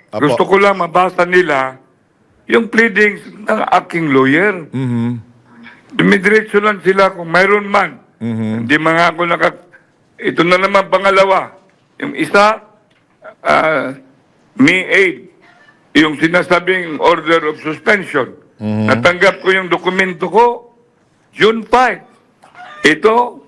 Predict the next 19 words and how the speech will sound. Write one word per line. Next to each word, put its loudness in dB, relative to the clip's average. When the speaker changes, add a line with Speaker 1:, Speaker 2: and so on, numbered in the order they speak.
Speaker 2:
mabuti 0
pa 0
yung 0
media, 0
alam. 0
Speaker 1:
<laughs> -2
Speaker 2:
Mabuti 0
pa 0
yung 2
kalaban, 2
alam. 2
Speaker 1:
Mm-hmm. -2
Speaker 2:
Ako 0
yung 0
mismong 0
subject, 0
wala 2
ka -4
alam, -2